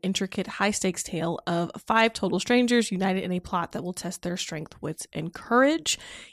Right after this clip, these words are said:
Each has their reasons, all have secrets. But while it's easy to betray a stranger, it's not so simple to stab a friend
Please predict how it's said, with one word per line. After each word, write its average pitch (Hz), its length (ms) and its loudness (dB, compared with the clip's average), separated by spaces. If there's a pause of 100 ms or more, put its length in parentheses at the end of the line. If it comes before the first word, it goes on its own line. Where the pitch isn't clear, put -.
(120)
Each 285 240 2
has 269 180 6
their 302 160 4
reasons, 208 560 2 (220)
all 190 140 8
have 202 200 0
secrets. - 600 -4 (480)
But 262 100 6
while 277 240 8
it's 269 160 2
easy 320 280 0
to 320 100 -4
betray 226 400 4
a 202 80 4
stranger, 220 500 2
it's 202 260 -2
not 208 180 0
so 277 140 -4
simple 220 340 -4
to 220 120 -2
stab 175 320 2
a 202 80 0
friend 190 600 0